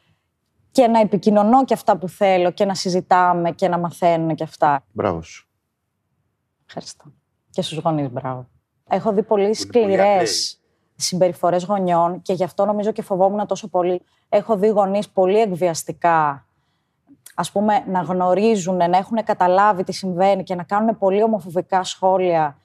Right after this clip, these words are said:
Speaker 1: μπροστά στο παιδί για να το, δεν ξέρω, να το πληγώσουν, να το φτάσουν στα άκρα, να εκβιάσουν μια συμπεριφορά. Οπότε, επειδή και πολλοί νέοι άνθρωποι με ρωτάνε, "Κάνουμε come out σε μια ομοφοβική οικογένεια; Το λέμε, δεν το λέμε;"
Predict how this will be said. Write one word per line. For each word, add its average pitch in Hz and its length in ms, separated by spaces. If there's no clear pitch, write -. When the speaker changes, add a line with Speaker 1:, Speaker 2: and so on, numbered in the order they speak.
Speaker 1:
μπροστά 175 280
στο 202 160
παιδί 180 200
για 185 100
να 185 80
το, 175 180
δεν 247 120
ξέρω, 202 220
να 185 120
το 185 80
πληγώσουν, 185 540
να 190 80
το 196 60
φτάσουν 214 300
στα 185 280
άκρα, 196 600
να 202 200
εκβιάσουν 196 500
μια 214 80
συμπεριφορά. 196 760
Οπότε, 208 320
επειδή 226 200
και 233 100
πολλοί 220 520
νέοι 196 340
άνθρωποι 170 600
με 175 120
ρωτάνε, 170 640
"Κάνουμε 190 440
come - 40
out 247 40
σε - 180
μια 254 200
ομοφοβική 240 460
οικογένεια; 233 720
Το 190 120
λέμε, 214 360
δεν 202 120
το 196 100
λέμε;" 220 380